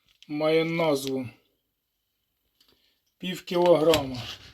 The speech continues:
Беремо каструлю, в якій будемо відварювати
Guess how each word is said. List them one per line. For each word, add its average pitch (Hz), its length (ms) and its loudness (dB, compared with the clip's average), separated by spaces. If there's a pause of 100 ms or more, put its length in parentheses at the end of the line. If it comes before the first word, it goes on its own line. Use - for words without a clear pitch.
(1700)
Беремо 175 320 2
каструлю, 202 580 2
в 165 80 -4
якій 156 340 -2
будемо 170 340 -6
відварювати 160 1080 2